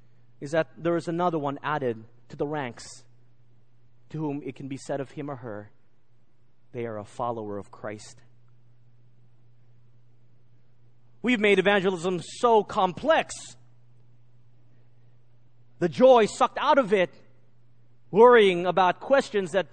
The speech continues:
oftentimes never come up, that we forget that one of the greatest joys of evangelism is that someone becomes a follower, a lifelong follower of Jesus Christ.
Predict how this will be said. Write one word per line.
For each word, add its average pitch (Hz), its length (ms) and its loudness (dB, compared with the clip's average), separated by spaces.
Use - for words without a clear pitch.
oftentimes 208 540 0
never 214 220 0
come 208 260 0
up, 220 200 -2
that 233 120 4
we 240 140 2
forget 220 500 0
that 214 80 2
one 233 160 4
of 214 60 4
the 202 60 2
greatest 233 480 4
joys 247 280 6
of 226 140 4
evangelism 196 720 2
is 220 160 6
that 208 240 4
someone 156 680 -6
becomes 156 300 -10
a 156 60 -6
follower, 147 720 -4
a 151 60 -2
lifelong 160 560 -4
follower 120 580 -8
of 139 140 -8
Jesus 123 380 -10
Christ. - 500 -12